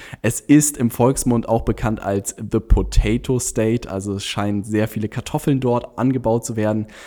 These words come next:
Ähm, es liegt wirklich nördlich von Kalifornien. Ist wirklich ein kleines,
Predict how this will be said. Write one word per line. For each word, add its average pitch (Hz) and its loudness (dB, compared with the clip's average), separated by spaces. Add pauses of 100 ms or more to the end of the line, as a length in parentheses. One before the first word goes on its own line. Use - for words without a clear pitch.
(220)
Ähm, 104 0
es 101 -4
liegt 117 -2
wirklich 117 0
nördlich 113 0
von 101 -2
Kalifornien. 147 4 (420)
Ist 139 0
wirklich 139 2
ein 113 -2
kleines, 131 0